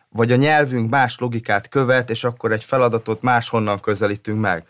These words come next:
Németek létrehozzák így a problémát, a magyar mérnök meg megpróbálja hátulról megközelíteni. Ez nem mondom, hogy mindig célra vezető, de egy fontos szegmense. És akkor én, én ezt tanultam meg Németországban, hogy tök fontos, hogy honnan jövök,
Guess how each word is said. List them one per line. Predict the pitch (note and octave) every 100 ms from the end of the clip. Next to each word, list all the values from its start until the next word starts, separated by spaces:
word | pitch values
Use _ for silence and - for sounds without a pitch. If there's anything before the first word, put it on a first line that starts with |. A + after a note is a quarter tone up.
| _ _ _ _ _
Németek | C3 C#3+ B2 A#2+ G#2
létrehozzák | B2 A#2+ A2+ G#2+ G2 G2+ G2+ D#3
így | E3
a | D#3
problémát, | D3+ D#3 D#3 D3 D3 C#3+ C3+
a |
magyar | C#3+ C3+ B2 A#2+
mérnök | B2+ B2+ A#2+
meg | A#2+
megpróbálja | B2 A#2+ A#2+ A2+ A2+
hátulról | A#2 G#2+ F#2+ F#2
megközelíteni. | F2 E2+ F#2 F#2 F#2 G2 G#2
Ez | A#2
nem | D3+ F3
mondom, | D3 B2 A2+
hogy | A2
mindig | C3 C3 A2 F#2
célra | - G2 A#2
vezető, | C#3 D#3 F3+ D#3+ - - _
de | A#2+
egy | B2
fontos | - C#3+ A#2+ A2 -
szegmense. | - G#2 F#2 E2 - A2+
És | A#2+
akkor | C3+ - D3
én, | D#3 - _ _ _ _
én | B2 D3
ezt | D#3 -
tanultam | A2+ G#2 - G#2+
meg | A2+ G2+
Németországban, | G2 A2+ B2 C#3+ - E3 D#3+
hogy | E3
tök | - G3+
fontos, | - C#3 B2+ A2+ -
hogy | G#2 F#2+ _ _ _ _
honnan | - G2+ G#2 A2+
jövök, | B2+ C3+ D3+ D3+